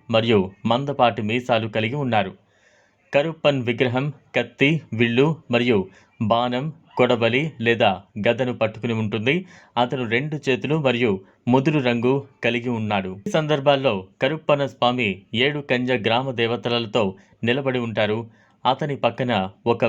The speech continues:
వేట కుక్క, సింహం లేదా గుర్రం నిలబడి ఉంటుంది. ప్రాచీన తమిళ సమాజానికి చెందిన ప్రజలు యోధులను గౌరవించేవారు మరియు వారు మరణించినప్పుడు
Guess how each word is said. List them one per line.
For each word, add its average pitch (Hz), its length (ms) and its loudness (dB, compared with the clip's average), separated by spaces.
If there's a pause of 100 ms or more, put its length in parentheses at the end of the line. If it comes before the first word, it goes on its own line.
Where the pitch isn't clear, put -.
(100)
వేట 123 260 -2
కుక్క, 117 280 -6 (360)
సింహం 120 400 0 (220)
లేదా 113 240 2 (320)
గుర్రం 123 240 2
నిలబడి 117 380 0
ఉంటుంది. 98 300 0 (560)
ప్రాచీన 165 440 0
తమిళ 135 280 0
సమాజానికి 123 720 -2
చెందిన 113 260 0
ప్రజలు 110 460 0 (360)
యోధులను 135 500 0
గౌరవించేవారు 113 760 0
మరియు 117 320 0 (400)
వారు 123 240 2
మరణించినప్పుడు 123 760 -2